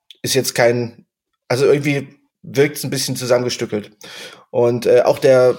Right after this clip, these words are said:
Bassist hat ein Album veröffentlicht, äh, unter dem Namen Toothless, auch zweitausendsiebzehn. Und, äh,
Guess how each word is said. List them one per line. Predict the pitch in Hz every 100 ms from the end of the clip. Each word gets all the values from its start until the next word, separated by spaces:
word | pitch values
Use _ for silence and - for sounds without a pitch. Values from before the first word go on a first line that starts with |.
| - -
Bassist | 151 - 220 -
hat | 196 190
ein |
Album | - 180 170
veröffentlicht, | 175 165 165 165 -
äh, | 143 139 - _ - -
unter | 131 127
dem | 127 127
Namen | 123 123 110
Toothless, | - 208 202 196 196
auch | 175
zweitausendsiebzehn. | - 160 147 - 175 - 170 170 _ - - - - _ _ -
Und, | 127 127 131 -
äh, | 123 123 120 117